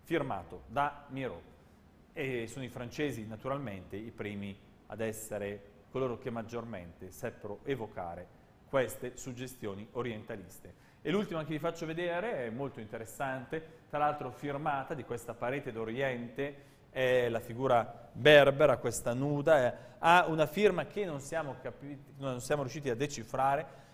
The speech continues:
ma quel che conta nella pittura antica è naturalmente la qualità. E io ricordo uno straordinario dipinto, complimenti all'amico Pieraldo naturalmente,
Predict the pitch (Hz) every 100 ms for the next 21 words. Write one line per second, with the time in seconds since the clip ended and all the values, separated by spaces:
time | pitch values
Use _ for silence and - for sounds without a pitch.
0 | - - 127 180 180 131 143 139 123 117
1 | 117 117 95 120 110 101 110 117 117 117
2 | - 113 110 113 117 123 107 87 85 -
3 | 87 - - - - - - - - -
4 | - - - - - - - - - -
5 | - _ _ - 117 113 - 123 117 120
6 | 117 85 - - - - - - - 151
7 | 160 165 170 180 185 185 196 180 175 -
8 | - - 127 117 113 113 - - 123 120
9 | 123 120 117 120 135 127 123 139 117 107
10 | 107 104 104 107 104 104 98 107 104 104
11 | 98 95 - 107 101 107 101 104 101 -